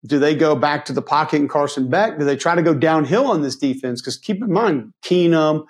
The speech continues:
and Tim Smith and those guys, they played pretty good football this year. Jaheim Otis played pretty good football. You know, Lawson and Campbell played p-, pretty good at linebacker. Can you just go at 'em?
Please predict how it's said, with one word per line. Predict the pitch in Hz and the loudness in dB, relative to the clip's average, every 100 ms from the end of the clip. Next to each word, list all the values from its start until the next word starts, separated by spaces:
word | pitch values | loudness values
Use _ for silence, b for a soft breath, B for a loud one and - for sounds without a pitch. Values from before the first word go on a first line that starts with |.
| b b _ | b b _
and | 139 | -4
Tim | 165 160 | 0 0
Smith | - 165 160 | 0 -2 0
and | 165 | -2
those | 135 | 0
guys, | 160 147 117 | 0 0 2
they | 143 | 0
played | 190 269 214 | 2 0 2
pretty | 202 196 | 0 2
good | 165 135 | 0 -2
football | 147 117 139 | -4 -2 0
this | 139 - | -2 -4
year. | 135 156 185 _ _ _ - | -2 -2 -4 _ _ _ -2
Jaheim | 151 156 | 2 4
Otis | 160 226 | 4 2
played | 226 208 147 | 2 0 4
pretty | 185 | 2
good | 160 156 | 2 0
football. | 165 - 135 139 185 _ _ _ _ _ _ | -4 -2 -2 -2 -6 _ _ _ _ _ _
You | 143 | 0
know, | 131 131 | 0 0
Lawson | 135 160 180 202 | 0 2 2 2
and | 180 | 2
Campbell | - 190 240 | 2 2 2
played | 156 170 160 - | 2 -2 -2 -6
p-, | |
pretty | 147 - 175 | -4 -2 0
good | 156 | 0
at | 139 | 2
linebacker. | 160 214 170 143 151 | 0 2 0 -2 -6
Can | - 147 165 | -2 0 0
you | |
just | 170 180 170 | 0 -2 0
go | 185 170 | 2 2
at | 165 220 | 2 0
'em? | 285 | -2